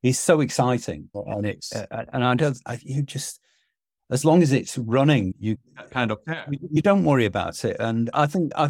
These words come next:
Speaker 1: I think the whole finance thing comes maybe one year, two year, three years later when the sheen has worn off a bit. And, and you are starting to be a bit sensible and think about, "Well, hang on a minute, I've been doing this for three years." M-,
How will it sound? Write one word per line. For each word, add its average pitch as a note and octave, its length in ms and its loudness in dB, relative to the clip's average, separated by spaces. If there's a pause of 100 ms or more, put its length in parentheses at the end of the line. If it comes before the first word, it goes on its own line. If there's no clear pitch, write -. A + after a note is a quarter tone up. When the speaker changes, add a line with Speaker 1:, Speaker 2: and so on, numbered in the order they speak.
Speaker 1:
I C#3+ 120 -2
think E3 320 -4
the C3 80 -4
whole E3+ 160 4
finance C#3 580 -2
thing G2 280 -10
comes G#2+ 600 -4 (480)
maybe A2+ 720 0 (160)
one A2+ 340 2
year, A#2 240 0
two A#2+ 240 -2
year, A2 200 -2
three C#3 280 0
years B2 320 2
later A#2+ 480 -2
when G#2 500 -4
the F#2+ 120 -6
sheen C3 380 2
has G2+ 300 -6 (140)
worn G2+ 280 2
off G#2 200 -4
a G2 60 -2
bit. E2+ 280 -6 (480)
And, A2 300 -8
and B2+ 240 4
you C3+ 160 8
are D#3 200 4
starting G#2+ 360 -4
to G2 80 -10
be G#2 80 -4
a G2 60 -4
bit G2 160 -6
sensible G2+ 580 -4
and F#2+ 180 -6
think G#2 280 -6
about, G2 240 0
"Well, B2 100 -4
hang B2 120 0
on G2+ 100 0
a G2 60 -2
minute, F2+ 300 -4
I've G2+ 120 -6
been G2+ 160 -2
doing A2 260 0
this - 540 -6
for G2 100 -10
three G2 220 -6
years." F#2 400 -4 (720)
M-, A2 280 -4